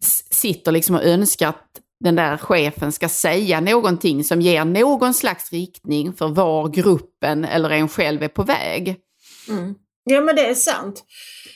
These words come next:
Speaker 2: Alltså chefen är ju mer den som fördelar ansvaret och fördelar arbetsuppgifter och som
Speaker 1: Ja.
Speaker 2: följer upp och på något vis kontrollerar att saker blir gjorda.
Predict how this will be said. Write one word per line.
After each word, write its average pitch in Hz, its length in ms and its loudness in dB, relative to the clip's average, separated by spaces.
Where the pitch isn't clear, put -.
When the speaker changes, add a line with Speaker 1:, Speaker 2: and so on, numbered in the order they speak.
Speaker 2:
Alltså 254 220 2
chefen 220 500 -2
är 220 140 -4
ju 240 80 4
mer 277 240 2
den 254 200 -2
som 214 140 -6
fördelar 196 760 -2
ansvaret 202 800 -2
och 190 60 -14
fördelar 202 500 -2
arbetsuppgifter - 1080 -4
och 190 140 -8
som 185 100 2
Speaker 1:
Ja. 175 200 0
Speaker 2:
följer 208 440 0
upp - 180 -8
och 185 160 -10
på - 80 -8
något 196 220 -6
vis 196 140 -4
kontrollerar 180 640 -6
att 175 100 -8
saker 190 300 -8
blir 175 100 -4
gjorda. 196 500 -4